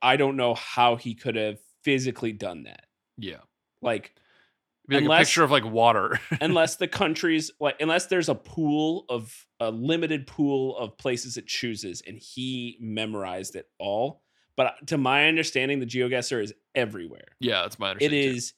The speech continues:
Speaker 2: It's just like Google Maps of, like, wherever
Speaker 1: Yeah.
Speaker 2: there's available.
Speaker 1: one frame of Google Maps anywhere on the planet.
Speaker 2: Right.
Speaker 1: And he, he, like, has stepped up his, like, the guessing. It's not just, like, a picture. He'll do, like,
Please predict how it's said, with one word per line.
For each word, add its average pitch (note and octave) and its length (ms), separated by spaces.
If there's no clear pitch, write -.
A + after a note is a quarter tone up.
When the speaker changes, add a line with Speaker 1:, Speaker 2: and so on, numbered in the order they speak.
Speaker 2:
It's A#2 120
just B2+ 100
like A2+ 100
Google B2 220
Maps A2 340
of, G2 120
like, G2 140
wherever G2+ 280
Speaker 1:
Yeah. A2+ 200
Speaker 2:
there's G2+ 200
available. F#2+ 400
Speaker 1:
one C#3+ 280
frame D3+ 360
of B2 120
Google C3 300
Maps A2+ 600
anywhere C3 480
on A2+ 100
the G#2 80
planet. E2+ 440
Speaker 2:
Right. G2 180
Speaker 1:
And F#2+ 180
he, D#3 680
he, F#3 180
like, D3 360
has C#3+ 220
stepped D3+ 320
up C#3+ 160
his, - 520
like, C3+ 180
the G#2+ 80
guessing. G#2 420
It's C3+ 120
not B2+ 160
just, - 240
like, G#2+ 220
a F2 260
picture. C#3 380
He'll C3 160
do, B2 200
like, G#2+ 240